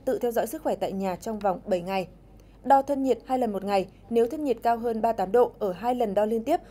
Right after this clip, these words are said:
hoặc có bất kỳ dấu hiệu lâm sàng bất thường nào thì cần báo ngay cho các cơ sở y tế để thăm khám và xử trí kịp thời,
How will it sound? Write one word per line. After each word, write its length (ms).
hoặc 200
có 140
bất 200
kỳ 140
dấu 140
hiệu 140
lâm 160
sàng 260
bất 140
thường 160
nào 180
thì 80
cần 200
báo 160
ngay 260
cho 180
các 200
cơ 140
sở 180
y 160
tế 300
để 180
thăm 160
khám 360
và 200
xử 180
trí 140
kịp 200
thời, 220